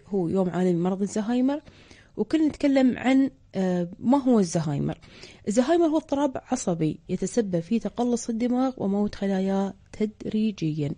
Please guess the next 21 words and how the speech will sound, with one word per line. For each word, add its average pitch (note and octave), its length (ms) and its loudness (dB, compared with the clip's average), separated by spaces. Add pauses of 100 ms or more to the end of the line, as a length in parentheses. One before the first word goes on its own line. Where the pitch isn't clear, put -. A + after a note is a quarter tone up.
(720)
أيضًا F3+ 220 0
مرض F3+ 280 0
الزهايمر A3 600 0 (100)
هو A3+ 220 2
السبب G3 360 0
الأكثر A#3+ 320 -4
شيوعًا B3+ 420 0
للخرف، G#3+ 680 0
ويمثل F#3 480 -2
ما F#3+ 180 -2
يصل A#3 320 -2
إلى G3 180 -4
ستين G3+ 360 -4
بالمية G3 280 0
من F3 140 0
حالات E3+ 400 -4
الخرف. - 300 -6 (1080)
الزهايمر D4+ 760 2
يصيب A3+ 340 2 (120)
مرض G#3 320 0
الزهايمر A3+ 760 0